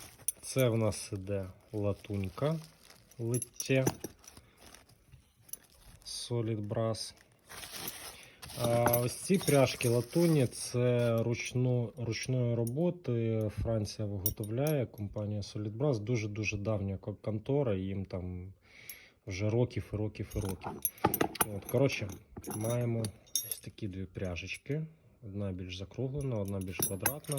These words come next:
І ось така прям класична-класична з нержавійки. Ну, думаю, ходити всі вони будуть по сто років.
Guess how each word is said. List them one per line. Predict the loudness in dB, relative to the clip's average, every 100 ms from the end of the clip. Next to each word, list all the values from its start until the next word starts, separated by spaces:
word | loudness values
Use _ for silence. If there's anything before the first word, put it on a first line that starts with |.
| -2 0 2 2 0 -6 -12 _ -2
І | -2 -2
ось | -2 -2 -4
така | -6 -6 2 2
прям | 2 -2 -2 -2
класична-класична | -4 -6 -4 -4 -2 -2 -4 -2 -2 0 0 0
з | -2 -2 -2 -2 0
нержавійки. | 2 2 2 0 -2 -2 -2 -2 -4 -8 -14 -14 -14 -16 -20 -20 -20 -20 -20 -20 -20 _ -6
Ну, | -4 0 -2
думаю, | 0 2 2 0
ходити | 4 6 6 4 2 4 4 2 -12 -20 _ -12
всі | -6 -2
вони | 2 2 2
будуть | 0 -2 -6 -6
по | -8
сто | -8 -4 -4
років. | -4 -8 -14